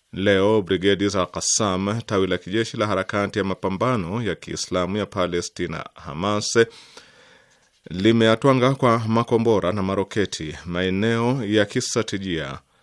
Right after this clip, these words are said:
ya kitongoji cha Asqalani na pia kambi ya jeshi la utawala wa Kizayuni ya Kisufim. Vilevile, wana mapambano wa Palestina wamepiga kwa makombora kambi ya kijeshi ya Wazayuni ya Mars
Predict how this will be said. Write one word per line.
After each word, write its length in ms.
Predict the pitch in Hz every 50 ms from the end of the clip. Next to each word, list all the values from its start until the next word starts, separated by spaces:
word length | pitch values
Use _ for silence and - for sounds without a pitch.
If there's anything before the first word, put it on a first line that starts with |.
| _ _ _ _ _ _ _ _ _ _ _
ya 220 | - 82 73 73 73
kitongoji 520 | - - - 92 92 92 107 104 101 110
cha 200 | - - 104 65
Asqalani 720 | 101 - - - 117 110 110 104 90 85 82 78 78 78 - _ _ _ _ _ _ _ - -
na 180 | 87 80 78
pia 440 | - - 107 107 101 95 90 67 -
kambi 520 | - - 113 120 127 127 117 127 127 123 110
ya 80 | 104
jeshi 280 | 101 107 104 - - 107
la 100 | 104 101
utawala 360 | 101 - 107 95 98 95 95
wa 60 | 90
Kizayuni 600 | - - 90 - 101 92 90 92 87 82 78 73 71
ya 80 | 73 73
Kisufim. 1040 | - - 82 - - - - 90 - - - 87 85 80 78 78 78 76 78 80 76 _ _ _ _ _ _ _ _ _ - _ _ _ _ _ _ _ _ _ _ _ _ _ _ _ _ _ -
Vilevile, 580 | 82 90 107 110 113 107 139 135 117 117 120 120 123
wana 180 | 127 123 123 123
mapambano 560 | 120 113 - 120 117 110 120 120 117 113 110
wa 60 | 101
Palestina 840 | - - 104 98 90 90 90 - - - 87 76 69 58 50 - - _ _ _ _ _ _ _ -
wamepiga 480 | - - 80 82 82 - 104 104 104 98
kwa 120 | - 104
makombora 800 | 104 101 98 - 104 104 113 123 123 104 85 76 76 - - - -
kambi 460 | - - 120 120 117 107 98 104 101 107 104
ya 60 | 98
kijeshi 440 | 95 - 101 95 104 95 - - -
ya 60 | 80
Wazayuni 540 | 80 85 78 90 90 92 110 110 98 87 82
ya 100 | 78 78
Mars 440 | 82 98 110 117 120 117 - -